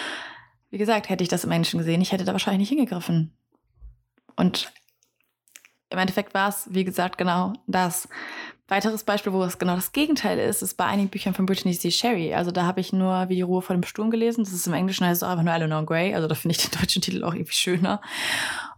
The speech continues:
Und da ist es auch so, dass im Deutschen ist das Cover einfach so ein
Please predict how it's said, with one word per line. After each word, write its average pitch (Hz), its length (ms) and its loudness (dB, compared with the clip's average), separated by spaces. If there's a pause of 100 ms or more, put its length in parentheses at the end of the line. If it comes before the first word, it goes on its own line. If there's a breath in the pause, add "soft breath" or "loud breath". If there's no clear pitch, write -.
(180)
Und 196 560 0
da 202 220 0
ist 277 100 -10
es 254 140 -6
auch 214 240 0
so, - 100 -4
dass 196 200 0
im 175 600 2
Deutschen 247 400 0
ist 240 140 0
das 202 160 -2
Cover 214 400 0
einfach 190 320 -2
so - 160 -2
ein 175 420 2